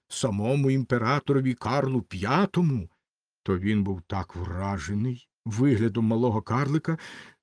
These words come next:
що трохи не забув відмітити цілих дві хвилини своїм довгим тіньовим пальцем і не втримався, щоб не сказати великому молочно-білому павичеві, який грівся проти сонечка на балюстраді.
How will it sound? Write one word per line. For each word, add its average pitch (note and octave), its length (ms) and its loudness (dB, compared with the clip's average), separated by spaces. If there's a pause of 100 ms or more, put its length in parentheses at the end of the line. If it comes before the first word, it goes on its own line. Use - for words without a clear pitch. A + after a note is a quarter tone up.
(140)
що - 200 -4
трохи C#3 340 0
не C#3+ 120 6
забув C3+ 400 6
відмітити D3+ 720 2 (400)
цілих F#3 500 2
дві B2 300 0
хвилини G3+ 760 6 (220)
своїм D3+ 380 2
довгим C#3 520 4
тіньовим C#3+ 460 4
пальцем A#2 680 0 (460)
і B2 320 4
не C3+ 160 8
втримався, G#2 680 2
щоб F#2+ 240 -6
не G2 100 -4
сказати G#2+ 500 -4
великому G2+ 640 -6 (220)
молочно-білому G2 920 -6
павичеві, G2+ 760 -2 (260)
який G#2 320 -4
грівся F#2 420 -4
проти F2+ 260 -10
сонечка F#2 560 -6
на E2+ 100 -6
балюстраді. G2 760 -6